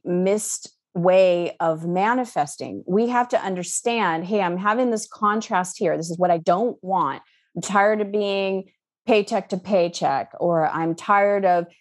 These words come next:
not feeling I have the freedom to do or live the life that I want to live." That contrast is a point where we can say, "Okay, what do I want? What's the desire?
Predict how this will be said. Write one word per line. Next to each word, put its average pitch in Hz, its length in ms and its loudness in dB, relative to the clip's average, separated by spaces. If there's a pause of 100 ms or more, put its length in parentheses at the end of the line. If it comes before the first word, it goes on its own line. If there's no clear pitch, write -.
(140)
not 202 240 2
feeling 190 300 -2
I 180 80 2
have 190 260 -2
the 185 100 -6
freedom 196 480 -2
to 180 80 -4
do 185 400 0
or 165 120 0
live 175 200 0
the 170 80 -4
life 175 380 0
that 165 140 0
I 160 80 2
want 165 220 -2
to 160 60 -2
live." 160 300 -2 (320)
That 226 280 2
contrast 214 720 -2
is 175 200 -2
a 170 80 -2
point 208 380 -4
where 175 100 -4
we 180 140 0
can 175 240 -4
say, 165 260 2
"Okay, 165 200 -6
what 170 340 0
do 269 180 -2
I 190 200 -2 (100)
want? 151 560 -6 (840)
What's 185 220 0
the 226 80 -2
desire? 160 920 0